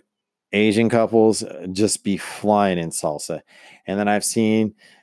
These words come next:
some African American, I've seen some black people just straight out take it down and get it on, like, on the salsa floor. Like, you're like, "Whoa." And they're not even from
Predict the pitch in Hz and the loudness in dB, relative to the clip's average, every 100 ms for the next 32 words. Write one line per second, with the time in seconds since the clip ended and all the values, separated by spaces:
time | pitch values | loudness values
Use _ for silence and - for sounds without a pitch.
0 | _ - - 113 104 113 113 110 123 123 | _ -6 0 2 0 0 -2 -2 0 2
1 | 110 110 107 113 107 131 123 107 120 123 | 2 2 2 0 0 0 2 4 2 2
2 | 117 95 104 - - 127 127 117 113 104 | 0 0 -2 -4 0 2 4 4 2 0
3 | - - 127 120 117 - 95 90 110 117 | -2 2 2 2 -2 -2 -8 -2 2 2
4 | 120 117 104 98 95 82 113 117 - 101 | 2 0 -4 -8 -8 -2 0 0 -2 -6
5 | 101 _ - 107 113 117 113 104 101 98 | -6 _ -6 -4 0 0 0 0 -2 -2
6 | - _ _ _ _ 104 107 104 - 107 | -6 _ _ _ _ -2 0 0 2 2
7 | 104 104 - 117 110 95 92 - 95 87 | 2 -2 0 4 4 2 -2 -4 -2 -2
8 | - _ - 82 82 107 101 82 - 98 | -6 _ -20 -10 0 2 4 2 -4 -2
9 | 110 143 165 156 139 117 - - 117 117 | 0 2 2 2 0 -2 -4 -2 2 2
10 | 120 117 | 0 -2